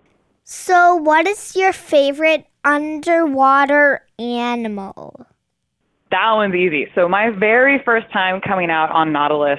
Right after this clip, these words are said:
Speaker 2: was last year, and we were off the coast of Southern California, and I was going upstairs to start my four A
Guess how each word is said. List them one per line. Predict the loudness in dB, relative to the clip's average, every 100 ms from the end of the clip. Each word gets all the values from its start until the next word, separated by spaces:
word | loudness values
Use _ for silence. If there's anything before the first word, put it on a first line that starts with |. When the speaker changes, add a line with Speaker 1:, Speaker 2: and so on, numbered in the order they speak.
| -4
Speaker 2:
was | -4 0
last | 0 -2 -6 -4
year, | -2 -2 -6
and | -6 -4
we | 0
were | 0
off | 0 -2
the | -4
coast | 0 0 0
of | -4 -2
Southern | -2 0
California, | 0 0 0 0 0 0 -2 -6 _ _ _ _ _ -6
and | -4 -2 -2 -2 -4 -2
I | 0
was | 0 0
going | 0 0 -2 -2
upstairs | -4 -4 -2 2 2 0
to | -6 -6
start | -2 -2 0
my | -4 -4 -2
four | 2 2 2
A | 2 0